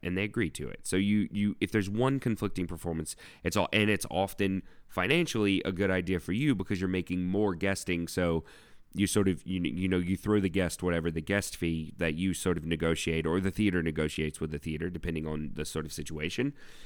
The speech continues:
And it makes sense for you to pay that guest, uh, to cover that performance. Having said all of that,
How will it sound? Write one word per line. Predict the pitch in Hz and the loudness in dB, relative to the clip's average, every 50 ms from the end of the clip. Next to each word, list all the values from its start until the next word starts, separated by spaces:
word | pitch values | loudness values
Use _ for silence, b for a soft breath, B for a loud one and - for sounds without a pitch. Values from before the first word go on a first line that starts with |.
| B B B B - | B B B B 2
And | 95 92 92 92 95 | 4 4 4 4 2
it | 85 | 2
makes | 95 95 95 87 - | 2 0 0 0 0
sense | - - 151 135 107 - | 0 2 2 2 2 0
for | - 101 | 0 0
you | 98 90 | 0 0
to | 87 | 0
pay | - - 90 85 | 0 0 0 0
that | 80 78 76 71 | 0 -2 -4 -6
guest, | - 80 76 73 - - - - - | -8 -8 -8 -8 -12 -14 -14 -14 -12
uh, | - 78 71 71 71 - | -10 -8 -8 -10 -10 -10
to | - - | -10 -8
cover | - - 76 76 76 | -6 -4 -4 -4 -4
that | 71 65 - - | -6 -8 -10 -10
performance. | - - - 76 65 58 53 - - - - - - - - - - - - - - - - - - - - - - - | -12 -10 -8 -8 -8 -10 -10 -12 -12 -14 -14 -16 -20 -20 -20 -20 -20 -20 -18 -18 -18 -18 -20 -20 -20 -20 -20 -20 -14 -6
Having | - 120 113 104 98 | -2 0 0 0 0
said | - - 90 85 | 0 0 2 4
all | 127 147 143 | 4 6 4
of | 98 78 | 4 4
that, | 85 82 80 76 - - | 2 2 2 2 0 -4